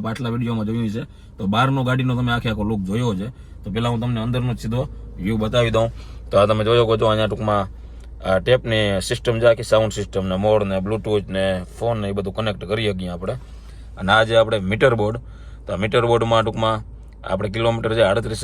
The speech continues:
હજાર ચારસો ને તેતાલીસ. અને આપણે જોઈએ હવે ગાડી કેવડીક એવરેજ આપે છે અને કેટલીક હાલે છે આજે આપણે લોંગ ટ્રીપ આની મારીએ એટલે.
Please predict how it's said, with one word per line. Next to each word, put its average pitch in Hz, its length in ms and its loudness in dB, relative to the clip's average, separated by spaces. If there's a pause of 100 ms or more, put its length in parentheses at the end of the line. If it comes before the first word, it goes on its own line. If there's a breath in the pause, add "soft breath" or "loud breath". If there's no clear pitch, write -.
હજાર 113 240 6
ચારસો 113 300 2
ને 95 140 -4
તેતાલીસ. 117 460 2 (400 loud breath)
અને 98 120 2
આપણે 110 240 2
જોઈએ 143 260 6
હવે 139 120 6 (100)
ગાડી 117 240 2
કેવડીક 117 320 -2
એવરેજ 117 280 -2
આપે 113 200 -2
છે 110 120 -4
અને 101 140 -8
કેટલીક 107 300 -8
હાલે 113 160 0
છે 120 80 -4
આજે 113 200 0
આપણે 104 240 -4
લોંગ 110 160 -4
ટ્રીપ 104 180 -6
આની 101 220 -6
મારીએ 107 280 -4
એટલે. 101 180 -6